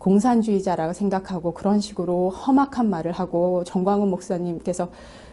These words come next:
예수 그리스도의 마음을 품은 자들이 입에 담지 말아야 할 "누구를 죽여라, 누구를 죽여라." 이런 식으로 이러한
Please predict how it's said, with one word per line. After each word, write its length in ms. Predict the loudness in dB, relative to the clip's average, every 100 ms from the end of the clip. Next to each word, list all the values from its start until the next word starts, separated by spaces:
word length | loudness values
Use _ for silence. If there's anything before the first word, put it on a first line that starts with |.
| -20 -20 -20 -12 0
예수 240 | 2 2
그리스도의 480 | 0 0 0 2 2
마음을 400 | 2 0 0 0
품은 300 | -2 0 2
자들이 640 | 2 0 0 -2 -2 -2 -2
입에 280 | 0 0 -2
담지 400 | -6 -8 -2 0
말아야 400 | 0 0 -2 -2
할 500 | -2 -2 -2 -4 -6
"누구를 340 | 0 2 2 2
죽여라, 420 | -2 -2 0 0
누구를 300 | 2 2 2
죽여라." 400 | -2 -4 0 0
이런 220 | 2 0
식으로 360 | -2 -6 -2 0
이러한 460 | 2 0 0 -4